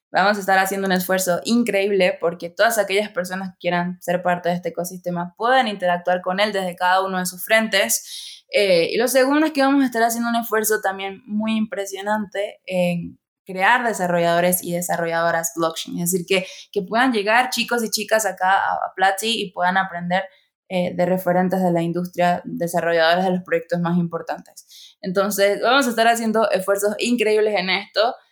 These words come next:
Am, y vienen muchas sorpresas, pero es que todavía no puedo contarlos, así que si quieren saber más y estar, eh, súper,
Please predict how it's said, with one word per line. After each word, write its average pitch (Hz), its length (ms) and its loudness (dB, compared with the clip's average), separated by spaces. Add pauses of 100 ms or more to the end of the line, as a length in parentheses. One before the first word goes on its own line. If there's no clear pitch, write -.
(220)
Am, 170 640 2 (280)
y 226 120 -8
vienen 277 260 4
muchas 285 300 2
sorpresas, 220 500 2
pero 196 140 2
es 233 80 -4
que 233 100 -4
todavía 180 320 2
no 196 180 -2
puedo 202 220 2
contarlos, 180 540 0
así 185 260 -4
que 196 140 -2
si 185 120 -8
quieren 208 300 0
saber 180 340 2
más 214 220 2
y 202 60 -4
estar, 185 320 2
eh, 175 340 -2
súper, 180 540 -2